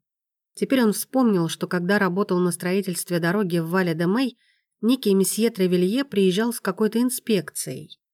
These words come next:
Но почему-то этот факт у Эдгара в голове не отложился. "Не хотите же вы сказать?" "Я отработал всё до последнего луи из ваших денег, месье Дюран",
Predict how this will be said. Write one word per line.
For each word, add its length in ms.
Но 100
почему-то 420
этот 220
факт 340
у 60
Эдгара 360
в 80
голове 340
не 120
отложился. 880
"Не 240
хотите 400
же 140
вы 80
сказать?" 560
"Я 280
отработал 480
всё 160
до 100
последнего 460
луи 320
из 100
ваших 320
денег, 320
месье 300
Дюран", 440